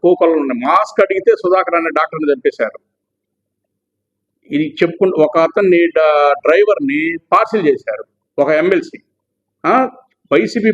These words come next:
పాలనలో దుర్మార్గాలు జరుగుతున్నాయి, ఇక్కడ జరుగుతున్నాయా? ఇంకొక విషయం ఏంటంటే, మా బీజేపీ లీడర్ మీద హత్య, హత్-, హత్య చేద్దామని ప్రయత్నిస్తే అతను ఆ అదృష్టవశాత్తు బతికితే, తీరా అది ఎంక్వైరీ చేస్తే ఒక ప్రజాప్రతినిధికి, ఒక,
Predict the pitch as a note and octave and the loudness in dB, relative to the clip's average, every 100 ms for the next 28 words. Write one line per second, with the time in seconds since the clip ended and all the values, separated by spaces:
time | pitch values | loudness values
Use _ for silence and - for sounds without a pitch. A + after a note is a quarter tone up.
0 | G3 F#3 F3+ F#3 F3+ F3 F3+ F3+ E3+ D#3+ | 2 2 2 2 2 0 0 0 0 0
1 | D#3+ - A#3+ - F3 D#3 D3+ C#3 B2+ B2+ | -2 0 -2 -2 -2 -2 0 -6 -4 -6
2 | - _ _ D3 E3+ G3 F#3 F3+ F#3 D3 | -8 _ _ 0 0 2 0 2 0 0
3 | A#2+ C3 A#2+ A#2 D3+ F3+ - G4 G#4 - | -2 -4 -4 0 0 0 -2 -2 2 0
4 | - F3 D3+ C#3+ C#3+ C#3 C3+ D3+ F3 E3 | 2 -2 0 0 -2 -4 -2 -2 -2 -4
5 | A#2+ A#2 C#3 E4+ - _ _ _ _ _ | -10 -4 0 0 -4 _ _ _ _ _
6 | _ _ _ - D3+ - G#3+ - - D3 | _ _ _ -6 -4 0 0 0 -2 -6
7 | - _ D#3 C#3+ C#3 - G#3 F#3+ F#3 F3 | -6 _ 0 0 -2 0 0 2 -2 -2
8 | E3 E3 - C3+ - F3 A#3+ - _ _ | 0 -2 -2 -6 -2 -2 -2 -6 _ _
9 | _ - C3+ F3 E3+ D3 D3 D3 G3+ - | _ -6 -2 2 2 2 0 -2 -4 -2
10 | G3+ F3+ E3+ E3 - C3+ - - - B2+ | 0 2 0 0 0 -2 -4 -8 -2 0
11 | C#3 D#3 - _ _ E3 G3+ G#3 E3+ D#3 | 2 -2 -8 _ _ 0 2 2 2 0
12 | E3+ F#3+ E3 D3+ - A3 - - D3 F3 | 2 2 2 0 0 0 0 -2 0 0
13 | G3+ - F3 D#3+ D#3 - F3 - - _ | -2 -2 -4 -2 -4 -2 -2 -2 -8 _
14 | _ - C#3 | _ -4 -2